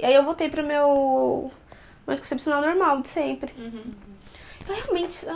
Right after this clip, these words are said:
Speaker 1: mas é, é louco, né, como muda, né? Quando você tá em várias fases da sua vida. Como muda a sua experiência com a menstruação com as suas amigas, que mesmo que tenham, sei lá, coisas muito parecidas com você.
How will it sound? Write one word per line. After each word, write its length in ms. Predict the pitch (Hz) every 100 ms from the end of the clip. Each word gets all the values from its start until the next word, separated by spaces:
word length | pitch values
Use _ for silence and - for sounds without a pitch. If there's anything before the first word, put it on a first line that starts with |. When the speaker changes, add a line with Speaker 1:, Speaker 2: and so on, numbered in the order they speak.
| 330
Speaker 1:
mas 160 | 359 392
é, 300 | 403 403 403
é 40 |
louco, 260 | 392 370 370
né, 160 | 339 339
como 380 | 330 285 285
muda, 340 | 277 269 302 302
né? 200 | 269 311 - - -
Quando 200 | - 262
você 100 | 269
tá 280 | 277 262 262
em 80 | 254
várias 380 | 262 262 269 262
fases 220 | 262 262
da 40 |
sua 180 | 254 254
vida. 500 | 240 247 277 285 285 - - - -
Como 240 | 294 294
muda 420 | 277 294 277 269
a 60 | 277
sua 140 | 277
experiência 320 | 277 277 269
com 60 | 269
a 40 |
menstruação 580 | 254 254 254 262 269 254 254 -
com 100 | -
as 60 | 277
suas 160 | 269 262
amigas, 500 | 262 277 285 285 285
que 100 | 247
mesmo 240 | 269 320
que 60 | 330
tenham, 320 | 311 294 285
sei 120 | 285
lá, 260 | 277 254 226
coisas 220 | - 269
muito 140 | 254 247
parecidas 300 | 262 247 247
com 100 | 254
você. 500 | 262 254 247 254